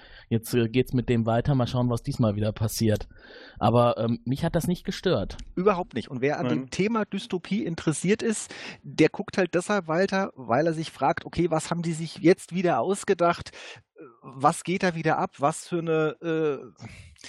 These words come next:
Speaker 2: kranke Geschichte passiert da wieder?“ Und kranke Geschichte, das ist halt, ja, so geht's denen immer. Und vielleicht fangen wir da auch mal mit der ersten Episode an, weil ich glaube, da ist die Überschrift kranke Geschichte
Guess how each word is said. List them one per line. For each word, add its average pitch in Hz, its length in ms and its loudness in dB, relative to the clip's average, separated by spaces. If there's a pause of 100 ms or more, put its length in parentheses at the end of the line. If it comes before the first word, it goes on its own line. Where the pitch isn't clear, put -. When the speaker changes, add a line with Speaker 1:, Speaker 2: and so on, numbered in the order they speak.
(440)
Speaker 2:
kranke 139 320 0
Geschichte 131 540 2 (220)
passiert 113 380 0
da 95 180 4
wieder?“ 104 200 -2
Und 135 140 -4
kranke 165 320 0
Geschichte, 143 460 -2
das 123 180 -4
ist 127 160 -6
halt, 113 280 4 (520)
ja, 120 200 -6
so 113 160 -8
geht's - 260 -10
denen 113 160 -4
immer. 113 280 -4
Und - 100 -8
vielleicht 156 220 6
fangen 160 240 -2
wir 175 100 2
da 143 200 2
auch 165 160 -6
mal 170 240 -2
mit 160 160 -6
der 143 140 0
ersten 180 360 0
Episode 151 600 0
an, 151 260 -2
weil 139 200 4
ich - 120 -12
glaube, 156 300 -4
da 151 80 0
ist 147 180 -4
die 156 80 -12
Überschrift 175 600 -2
kranke 165 340 0
Geschichte 151 560 -2